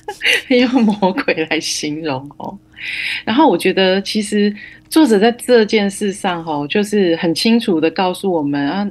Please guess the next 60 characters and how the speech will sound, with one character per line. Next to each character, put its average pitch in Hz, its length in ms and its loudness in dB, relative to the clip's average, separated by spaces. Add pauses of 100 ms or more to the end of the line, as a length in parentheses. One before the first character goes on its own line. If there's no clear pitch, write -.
男 170 320 -4
生 196 420 0 (240)
就 202 200 -2
应 185 100 -2
该 175 200 0
有 170 120 0
男 147 240 -2
生， 175 320 -2 (300)
就 196 100 -2
是 175 160 -2
由 151 180 -2
爸 160 160 -2
爸 135 200 -2
来 123 120 0
负 139 260 -8
责。 - 300 -6 (800)
哦， 165 140 -6
所 226 180 2
以 202 160 2 (220)
他 214 200 -2
里 175 180 -2
面 208 200 2
建 208 240 0
议 190 80 0
的 170 140 -2
也 143 180 -4
是， 160 320 -2
就 185 160 -4
是 180 120 -6
告 175 180 -4
诉 175 160 -6
妈 165 160 -4
妈 156 160 -6
说， 156 460 -4
你 160 120 -4
一 156 40 -4
定 196 100 -4
要 190 80 -2
把 135 240 -8
握 160 160 0
这 165 100 -4
个 147 120 -4
机 147 260 -8
会， 151 240 -4
你 139 100 0
不 165 180 -8
能， 143 200 -6 (120)
因 214 100 0
为 226 120 2 (280)
书 233 340 0
里 208 100 0
面 185 240 -2
那 190 120 -4
个 151 240 -2
写 151 180 -2
信 190 220 -2
的 156 80 -2
妈 156 180 -2
妈， 156 160 -4
她， 165 140 -4